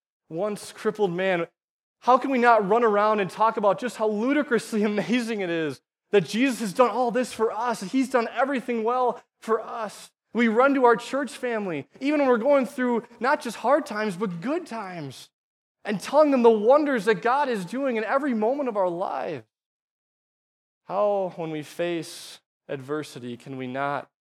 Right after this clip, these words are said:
remember who we are in Jesus? The God who does everything well will always do everything well for you.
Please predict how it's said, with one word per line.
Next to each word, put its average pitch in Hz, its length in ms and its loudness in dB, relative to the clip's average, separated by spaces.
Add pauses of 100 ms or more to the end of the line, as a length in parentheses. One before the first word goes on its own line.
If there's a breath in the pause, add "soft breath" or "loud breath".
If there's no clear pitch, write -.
(180)
remember 131 440 -6
who 135 140 -14
we 131 200 -8
are 117 260 -4
in 131 120 -16
Jesus? 120 560 -18 (1300)
The 156 60 -6
God 185 240 4
who 214 80 0
does 175 240 0
everything 170 500 -4
well 156 220 4
will 151 100 0
always 165 540 -2
do 147 120 -12
everything 131 440 -8
well 117 180 -8
for 120 140 -20
you. 113 260 -18